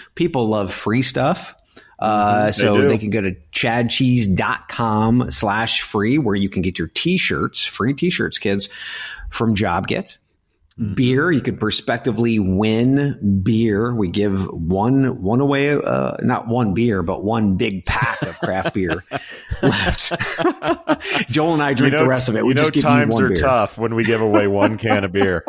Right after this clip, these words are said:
Speaker 2: every month, everybody.
Speaker 1: That's from Aspen Tech Labs. Yes, no, they are sending a big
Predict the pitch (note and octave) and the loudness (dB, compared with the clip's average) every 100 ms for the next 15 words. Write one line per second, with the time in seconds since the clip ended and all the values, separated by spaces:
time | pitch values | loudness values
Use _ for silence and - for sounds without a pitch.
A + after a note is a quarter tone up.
0 | - F#2 F2 F2+ E2 E2 E2 D2 D2+ D2+ | -4 -2 -2 -2 -4 -8 -8 -10 -10 -12
1 | - - B2+ C3+ - C3 A#2 - A#2+ C#3+ | -12 -6 -4 -4 0 0 0 -2 -4 -4
2 | - C3 A#2+ C3+ B2 A#2 G2 G#2+ F#2 F#2 | -2 2 2 2 0 0 0 0 0 0
3 | G2+ - G#2+ D#2 G2 G2+ G2 F2+ - A2+ | -2 0 -2 0 0 2 2 0 0 0
4 | F#2+ E2 D#2 E2+ D2 F#2 A#2+ G#2+ E2+ F#2 | 0 -2 -4 -4 -2 0 0 0 0 -4